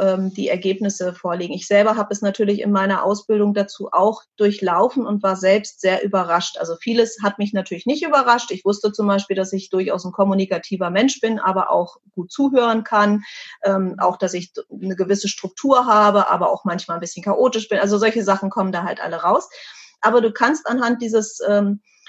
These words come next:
Programms halt auch sehr gut sehen, weil dies werden die natürlichen Verhaltensweisen und es werden die, ähm, angepassten, äh, wenn man das deutsche Wort verwenden möchte,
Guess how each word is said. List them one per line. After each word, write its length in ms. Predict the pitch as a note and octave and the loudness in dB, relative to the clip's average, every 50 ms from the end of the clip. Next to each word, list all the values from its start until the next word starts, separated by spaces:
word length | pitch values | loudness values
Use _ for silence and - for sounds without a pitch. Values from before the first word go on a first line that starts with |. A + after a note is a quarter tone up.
| - _ _ _ | -20 _ _ _
Programms 560 | - A3 G#3 G3+ G3+ F#3 G3+ B3 C#4 C#4+ D4 | 0 0 2 2 4 4 4 4 2 2 0
halt 160 | B3+ A#3 A3+ | 0 0 0
auch 120 | - G#3 G3+ | 0 -2 0
sehr 280 | - - G3 G#3 A3+ | 2 4 4 4 4
gut 200 | A#3 C4 B3 - | 2 -2 -4 -4
sehen, 420 | - - G#3 G#3 A3+ B3+ C#4 C4+ G#3+ | -4 -2 0 0 2 2 2 4 4
weil 180 | G#3 G#3 G#3 | 4 2 2
dies 280 | G#3 G#3+ G#3 G3+ - - | 0 -2 -4 -4 -2 0
werden 300 | G#3 G3+ G3 G3+ G#3 G3+ | 0 2 4 4 2 2
die 360 | G3+ G3 F#3+ F#3+ F#3+ F#3+ F#3+ | 0 0 -2 -2 -2 -4 -2
natürlichen 600 | - G3+ F#3+ F#3 F#3 - A#3+ B3+ C4+ D4+ D4+ D#4 C#4+ | 0 0 0 0 0 -2 0 0 0 0 0 -2 -2
Verhaltensweisen 880 | - C4 A#3+ A#3 A#3 A#3 - - A#3 - A3+ A3+ A3 A3+ A3+ A3+ A3 | 0 0 2 2 2 0 0 -4 -6 -4 -2 0 0 2 0 0 -2
und 180 | G#3+ G#3 G#3 G#3 | -2 -2 -4 -4
es 160 | G3+ G3+ - | -6 -4 0
werden 380 | - G3 G3 G3 F#3+ G3+ G3+ F#3+ | 0 2 2 4 2 2 2 0
die, 360 | G3+ F#3+ G3 G3 F#3+ G3 F#3+ - _ _ - - - - - _ _ - | 0 0 0 0 -2 -2 -6 -12 _ _ -20 -20 -20 -20 -20 _ _ 2
ähm, 520 | G3 G3+ G3 G3 G3 F#3+ F#3+ F#3 F#3+ - _ _ _ _ - | 4 6 6 4 4 2 0 -2 -6 -10 _ _ _ _ -4
angepassten, 1120 | - F3 G#3 B3 C4+ B3 G#3 G3+ - - E3+ F3 - - - - F3 E3+ E3 E3 F3+ F3 - _ _ _ | 0 4 4 6 6 4 4 2 -2 -4 -4 -4 -6 -10 -10 -8 -6 -6 -6 -6 -8 -12 -16 _ _ _
äh, 580 | D#4 C4+ F#3+ F#3 F#3 F#3+ G3 F3 E3 E3 E3+ E3+ E3+ | -10 -8 -8 -6 -6 -4 -6 -6 -6 -6 -8 -10 -12
wenn 260 | F3 F3 F3 E3 E3+ | -12 -12 -12 -10 -8
man 140 | E3+ E3 E3 | -8 -8 -8
das 160 | E3 E3 - | -8 -6 -2
deutsche 320 | - F3 F3 E3+ - F3 | 0 0 0 0 -4 -4
Wort 180 | E3 F3 F3 - | -2 -2 -2 -2
verwenden 360 | - F3 E3 F3 F3 F3+ F3+ | -4 -6 -4 -2 -2 -2 -2
möchte, 340 | F3+ F#3 F#3+ G3 - G3+ G#3 | 0 0 -2 -2 -2 -4 -4